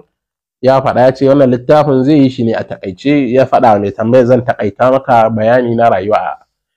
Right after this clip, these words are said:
Duk da dai takaitacce ne, amma kuma babba ne littafin. Domin ya zama madogara ta sira ta a'immat ahlul bait alaihimus salam da kusan babu kamar sa. Da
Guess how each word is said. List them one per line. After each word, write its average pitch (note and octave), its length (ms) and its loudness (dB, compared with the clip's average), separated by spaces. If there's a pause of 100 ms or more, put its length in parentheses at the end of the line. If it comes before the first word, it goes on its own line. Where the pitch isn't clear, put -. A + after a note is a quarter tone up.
(120)
Duk D3+ 140 0
da C#3+ 80 2
dai D#3 260 0 (220)
takaitacce D3+ 720 0
ne, G3 100 4
amma D3 300 2
kuma D#3 240 0
babba B2+ 280 2
ne G#2+ 140 -2
littafin. G2+ 500 -8 (960)
Domin G#2 240 2
ya A2+ 160 4
zama A2+ 160 4
madogara A#2 600 2
ta B2+ 80 -4
sira C3+ 380 0
ta C3 180 0
a'immat A#2 300 -6
ahlul A2+ 260 -2
bait B2 220 -6
alaihimus A#2 420 -4
salam C3+ 360 0
da A2 240 2 (680)
kusan A#2+ 280 2
babu A#2 240 2
kamar F#2 260 -6
sa. - 260 -8 (1300)
Da D3+ 120 4